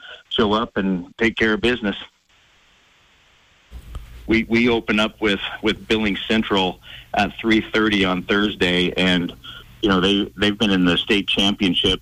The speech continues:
the last two years. Uh, they lost last year. The year before, I think, was a double overtime, um, defeat that they suffered, but they, they've been, they, they're a team that's there year in and year out. They graduated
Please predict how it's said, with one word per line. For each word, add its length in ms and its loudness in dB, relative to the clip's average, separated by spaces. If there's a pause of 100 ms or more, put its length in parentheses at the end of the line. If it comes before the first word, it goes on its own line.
the 80 0
last 320 0
two 140 -2
years. 500 2 (320)
Uh, 260 0
they 100 2
lost 360 0
last 400 0
year. 100 0
The 80 0
year 200 2
before, 360 0
I 60 0
think, 160 -2
was 120 -2
a 40 -8
double 380 -2
overtime, 800 0
um, 360 0 (1400)
defeat 420 2
that 180 0
they 160 0
suffered, 500 -2
but 140 0
they, 140 2
they've 400 0
been, 320 0 (220)
they, 200 0
they're 180 0
a 40 -4
team 280 2
that's 200 0
there 260 0
year 320 2
in 140 2
and 140 0
year 220 0
out. 280 0
They 100 0
graduated 640 -2